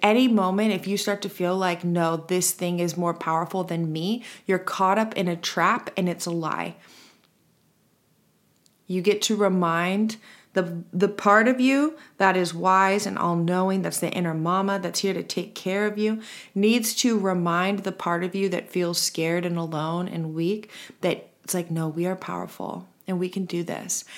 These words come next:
And sometimes you do need to ask for support and ask for help or reach out to someone that you know that has overcome what it is you're trying to overcome, and just say that you're in the process and that you are wanting to create freedom.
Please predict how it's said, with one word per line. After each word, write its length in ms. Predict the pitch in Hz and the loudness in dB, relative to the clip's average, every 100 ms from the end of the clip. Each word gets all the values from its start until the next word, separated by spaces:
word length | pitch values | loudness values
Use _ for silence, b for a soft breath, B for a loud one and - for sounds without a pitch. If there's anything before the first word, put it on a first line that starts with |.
| B B | B B
And 280 | 202 196 190 | 0 2 0
sometimes 500 | 180 185 196 190 190 | 0 0 -2 -4 -4
you 100 | 175 | -4
do 220 | 180 185 | -2 -2
need 140 | 190 | -2
to 180 | 190 - | -2 -4
ask 280 | 175 175 - | -4 -6 -8
for 120 | 180 | -6
support 500 | - 165 - 165 - | -6 -8 -6 -6 -4
and 140 | 170 - | -6 -4
ask 280 | 175 175 - | -4 -4 -6
for 100 | 170 | -4
help 300 | 175 170 - B B | -4 -6 -8 B B
or 100 | 196 | -2
reach 240 | 190 196 190 | 0 0 0
out 200 | 185 - | 0 0
to 80 | |
someone 400 | 190 190 175 180 | -2 0 0 -2
that 120 | 175 190 | -4 -2
you 140 | 185 | -2
know 260 | 175 180 180 | 0 0 0
that 160 | - | -2
has 220 | 180 180 | -2 -4
overcome 640 | - 180 180 175 196 185 180 | -2 -4 -4 -6 -2 -2 0
what 140 | 180 | -2
it 80 | 175 | -2
is 180 | 180 170 | -4 -4
you're 100 | 170 | -6
trying 300 | - 175 175 | -4 -4 -4
to 120 | - | -4
overcome, 600 | 175 170 - 196 170 160 B B B B B | -6 -6 -8 -6 -6 -6 B B B B B
and 240 | 190 185 180 | -2 -2 0
just 180 | 190 - | 0 0
say 160 | 185 | 0
that 220 | 190 185 | 0 0
you're 160 | 180 180 | 0 2
in 140 | 196 | 2
the 60 | 196 | 0
process 840 | 196 202 240 247 - - - - - B B B | 0 0 0 0 -2 -2 -4 -6 -8 B B B
and 100 | 190 | 0
that 220 | 185 175 175 | 0 0 -2
you 320 | 190 190 - | 0 0 0
are 160 | 185 185 | 0 0
wanting 480 | 180 196 226 220 | 0 0 2 0
to 540 | 214 - 180 175 170 175 _ - - | 0 -2 -2 0 -2 -6 _ -16 -4
create 300 | 190 - - | -2 -2 -4
freedom. 320 | 175 160 | -4 -4